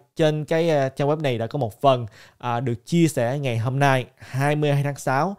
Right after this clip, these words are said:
liên quan đến, à, tiền kỹ thuật số các bạn. Đầu tiên hết, các bạn đã thấy được là cái thumbnail đó, cái hình mà họ sử dụng đó là có cái logo B T C trên đó các bạn.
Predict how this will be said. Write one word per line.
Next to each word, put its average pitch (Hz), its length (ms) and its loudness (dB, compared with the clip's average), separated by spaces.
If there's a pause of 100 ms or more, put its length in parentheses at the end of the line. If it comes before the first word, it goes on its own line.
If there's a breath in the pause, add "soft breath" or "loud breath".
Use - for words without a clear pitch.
(280 loud breath)
liên 139 400 2
quan 123 360 4
đến, 127 260 2
à, 139 180 2 (160)
tiền 123 240 -2
kỹ 131 60 -2
thuật 123 140 -2
số 139 200 2
các 160 120 -2
bạn. 107 300 0
Đầu 135 220 2
tiên 151 140 2
hết, 180 160 0
các 160 80 -2
bạn 120 100 0
đã 123 60 -4
thấy 143 140 0
được 120 180 -2
là 110 160 0
cái 151 220 -2 (180)
thumbnail 147 540 4
đó, 139 120 0 (100)
cái 147 120 2
hình 117 340 0 (300 loud breath)
mà 117 100 -8
họ 113 160 -2
sử 131 140 0
dụng 120 320 2
đó 131 180 2 (100)
là 107 420 -2 (160)
có 135 340 4
cái 147 160 0
logo 127 440 2 (240)
B 139 40 0 (180)
T 139 40 -4 (180)
C 127 180 -2
trên 120 140 -4
đó 120 180 -2
các 151 120 -2
bạn. 107 240 -2